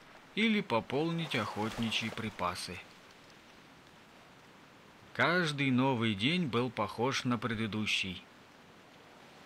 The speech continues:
Тоска вновь поселилась в сердце. Одиночество тяготило, но он постепенно свыкся с жизнью отшельника.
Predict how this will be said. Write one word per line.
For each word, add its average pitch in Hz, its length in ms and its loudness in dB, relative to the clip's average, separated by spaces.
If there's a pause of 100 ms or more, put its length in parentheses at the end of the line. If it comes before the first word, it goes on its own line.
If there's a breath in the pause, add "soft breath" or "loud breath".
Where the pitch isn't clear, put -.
(400)
Тоска 151 680 0
вновь 110 500 -2
поселилась 101 720 -4
в - 80 -10
сердце. 92 640 -6 (1300)
Одиночество 127 1040 0
тяготило, 107 760 -2 (1080)
но 143 160 2
он 214 140 4
постепенно 147 800 0
свыкся 110 600 -2
с 98 40 0
жизнью 127 480 0
отшельника. 95 720 -4